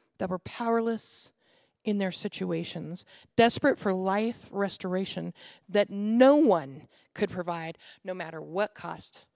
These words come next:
no matter what effort. The humility that both displayed was exactly the same. The fear that each had that drove them to Jesus. It was like a nine one one call.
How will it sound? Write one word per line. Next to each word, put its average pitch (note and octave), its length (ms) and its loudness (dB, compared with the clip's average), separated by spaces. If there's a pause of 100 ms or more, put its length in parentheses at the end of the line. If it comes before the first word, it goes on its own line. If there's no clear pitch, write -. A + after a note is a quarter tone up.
(120)
no F3 120 -6
matter E3 220 -8
what F3 360 -6
effort. - 420 -12 (480)
The - 80 -12
humility F#3 1040 -6 (520)
that - 200 -6
both E3+ 300 -4
displayed - 640 -12 (680)
was D#3 280 -14 (500)
exactly D#3+ 640 -12
the - 80 -18
same. E3 380 -18 (300)
The G#3 100 0
fear G#3 640 0 (320)
that G3+ 240 0
each B3 320 -6
had G3 460 -6 (100)
that - 200 -4
drove A#3 600 4
them D#3+ 400 -8 (400)
to - 100 -16
Jesus. - 840 -10 (680)
It B3+ 60 -2
was B3+ 180 0
like A#3 160 -2
a - 20 -4
nine F#3+ 640 -4 (120)
one F3 360 -6
one D#3+ 240 -8
call. C#3 400 -12